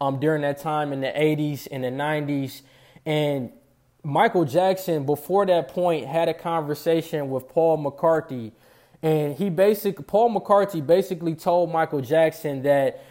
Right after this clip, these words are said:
the only way that you can make money is in the music industry is being able to, uh, own the rights of songs, being able to own the rights of, of public,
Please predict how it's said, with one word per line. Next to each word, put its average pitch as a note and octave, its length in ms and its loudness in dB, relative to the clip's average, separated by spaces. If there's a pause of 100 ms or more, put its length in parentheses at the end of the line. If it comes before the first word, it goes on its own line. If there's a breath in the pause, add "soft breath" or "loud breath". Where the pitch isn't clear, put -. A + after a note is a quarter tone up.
(180 loud breath)
the C#3+ 120 4
only G3+ 460 2
way F3 480 4
that C#3 340 2
you E3 120 -2
can D3+ 220 -4
make D#3+ 200 0
money E3 440 -2
is D3 300 -4
in D#3 120 -4
the C#3 80 -2
music E3+ 440 0
industry F#3 680 -4 (300 soft breath)
is D3+ 340 2
being F3+ 320 0
able E3 320 4
to, E3 200 2 (800)
uh, C#3+ 240 2
own F3+ 320 4
the D#3 80 4
rights D#3+ 380 0
of C#3 100 -6
songs, C3+ 540 -6
being E3+ 340 0
able E3+ 260 0
to D3 80 0
own E3+ 240 -2
the D#3+ 60 -2
rights D#3 500 -2
of, C#3 320 2
of C3 180 -4
public, E3 460 2